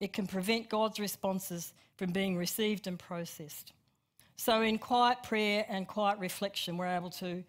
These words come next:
uh, review, reflect on the everyday events of our lives through the lens of the heart and intention of God and his activity. When we're processing our lives, we're processing it through the lens of God's heart, God's intention, his word,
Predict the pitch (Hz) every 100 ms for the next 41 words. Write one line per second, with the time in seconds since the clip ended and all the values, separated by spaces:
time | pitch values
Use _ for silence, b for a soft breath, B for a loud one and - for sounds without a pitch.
0 | b b b 180 175 180 190 190 202 220
1 | 220 214 214 202 - 180 - 214 214 196
2 | 185 190 190 185 180 170 170 175 175 -
3 | 165 165 170 170 170 165 - 175 165 180
4 | 208 220 220 196 - 175 - - 156 208
5 | 202 202 196 B B - 180 175 165 196
6 | 190 185 - 196 196 170 156 185 175 170
7 | 165 185 165 170 - 165 156 151 B B
8 | B B 220 240 240 233 - 240 247 233
9 | - 208 190 185 190 185 165 190 175 -
10 | 226 226 214 208 202 - 202 190 185 196
11 | 208 214 226 196 165 214 208 202 - -
12 | 208 214 247 262 B B B - 220 247
13 | - 196 170 - 202 202 - 208 202 B
14 | B B - 254 208 196 196 202 202 196